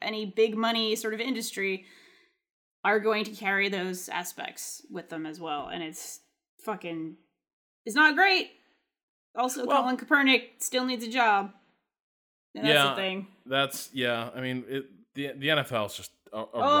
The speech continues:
Speaker 2: rotten league, and that's entire, that's an entire other conversation.
Speaker 1: Yeah, that's another, yeah,
Speaker 2: Um,
Speaker 1: for sure. <laughs>
Speaker 2: but I, I will say, at the same time, like,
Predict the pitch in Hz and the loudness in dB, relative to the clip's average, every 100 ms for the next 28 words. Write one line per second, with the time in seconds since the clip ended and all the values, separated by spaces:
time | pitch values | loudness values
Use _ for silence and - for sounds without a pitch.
0 | 262 226 98 98 - 107 - - 113 110 | 2 -2 -6 -10 -8 -8 -8 -10 -12 -8
1 | - 117 107 104 101 127 131 151 135 - | -2 0 0 -4 -4 -4 -4 -4 -6 0
2 | 147 131 120 107 - 107 - 247 277 269 | 2 2 0 -4 -8 -10 -4 6 8 8
3 | 294 277 262 262 226 208 233 190 190 - | 6 4 4 4 2 4 4 4 2 -6
4 | 214 - 233 - - _ - - 151 143 | -8 -6 -8 -8 -14 _ -14 2 4 4
5 | - - _ _ _ 151 170 175 170 143 | 0 -12 _ _ _ -4 0 2 2 2
6 | 170 202 - 185 160 156 151 139 _ _ | 0 0 -2 0 0 0 -6 -10 _ _
7 | _ _ _ _ _ _ _ - 135 131 | _ _ _ _ _ _ _ -6 -4 -4
8 | 123 - 156 160 156 147 143 131 107 - | -8 -4 -2 -2 -4 -4 -4 -4 -6 -10